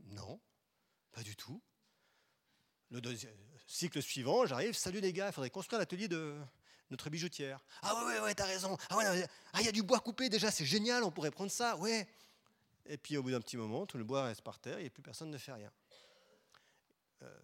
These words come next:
Qu'est-ce que t'as mangé ce matin ? » « Ouais. » « T'as mangé ? » « Ouais. » Bref, on a complètement oublié quasiment ce qu'on avait fait le matin. Il y a, il y a une, une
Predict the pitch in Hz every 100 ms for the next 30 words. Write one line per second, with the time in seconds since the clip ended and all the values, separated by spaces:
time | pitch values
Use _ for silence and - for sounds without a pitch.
0 | _ _ _ - 131 135 135 123 117 113
1 | 117 104 120 156 214 _ _ _ _ _
2 | _ _ _ _ _ _ _ _ _ _
3 | - 156 202 208 202 196 143 - - -
4 | _ _ _ _ _ _ _ _ 156 127
5 | 123 135 226 220 - _ _ _ _ _
6 | _ _ - 151 147 156 - - - _
7 | _ _ _ _ 120 127 - - - _
8 | _ _ _ _ - 135 120 151 147 156
9 | 190 180 _ _ 196 165 156 143 170 233
10 | 135 120 127 175 135 127 117 123 113 107
11 | 139 143 160 156 147 - - _ 139